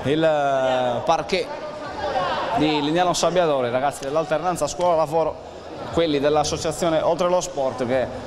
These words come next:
a pochi centimetri dalla nostra postazione iniziano a indossare le casacche di gara. Tanto rigore per, eh, la squadra blu, tiro di Petrolo parato da Deborah Ferlazzo,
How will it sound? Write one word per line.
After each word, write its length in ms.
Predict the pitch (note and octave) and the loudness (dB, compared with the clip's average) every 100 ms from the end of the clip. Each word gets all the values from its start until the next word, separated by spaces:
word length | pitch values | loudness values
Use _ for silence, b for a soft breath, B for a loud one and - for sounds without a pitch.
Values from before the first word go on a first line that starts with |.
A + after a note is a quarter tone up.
| - | -6
a 60 | A2 | -4
pochi 880 | C#3+ - D3+ C#3 C3 B2+ A#2+ A2 G#2+ - | -2 0 0 2 2 0 -2 -4 -6 -2
centimetri 680 | F3+ F#3 F#3+ E3 C#3+ C#3+ C3+ | 0 0 0 0 0 0 0
dalla 180 | C#3+ D#3 | 2 2
nostra 280 | D#3+ E3 | 0 0
postazione 640 | D#3 D#3+ - D#3+ C#3+ B2 A#2+ | 0 -2 0 -2 0 -2 0
iniziano 400 | C3 C3 B2 B2 B B B | -2 0 0 0 B B B
a 80 | C#3 | 0
indossare 640 | F3 F3 - F#3 E3 D3 - - - - - - - - | 2 2 2 2 2 0 -4 -10 -10 -12 -12 -12 -8 0
le 500 | C#3 C#3+ C3+ B2 B2 | 2 4 2 0 0
casacche 400 | D3 D3 E3+ F3 | 0 2 0 0
di 100 | D#3 | 0
gara. 280 | D3+ C#3+ G#2+ | 2 2 0
Tanto 260 | D3 D3 | -4 -2
rigore 400 | C#3 C#3+ E3+ C#3 - B B B | -2 2 2 2 -4 B B B
per, 160 | D3 E3+ | 0 2
eh, 420 | F3 D#3+ D#3 D3 | 4 4 4 4
la 120 | D#3+ | 2
squadra 380 | - G3+ G#3+ G#3+ | 2 0 4 2
blu, 240 | E3 E3 - - - - - - | 2 -2 -2 -6 -6 -2 0 2
tiro 200 | F3 F3 | 2 2
di 120 | D#3+ | 2
Petrolo 760 | D#3+ E3+ - E3 D#3 C#3+ - - - | 2 0 2 2 2 0 -4 -10 -6
parato 400 | C#3+ D#3+ G3+ F#3 | 0 2 2 0
da 520 | D3+ D3+ C#3+ C3+ C3 C3+ | 2 2 2 0 0 0
Deborah 320 | F3 F3+ F3+ | 0 2 2
Ferlazzo, 600 | - F#3+ D#3+ B2 A#2 C3 | 2 -2 0 -4 -4 -6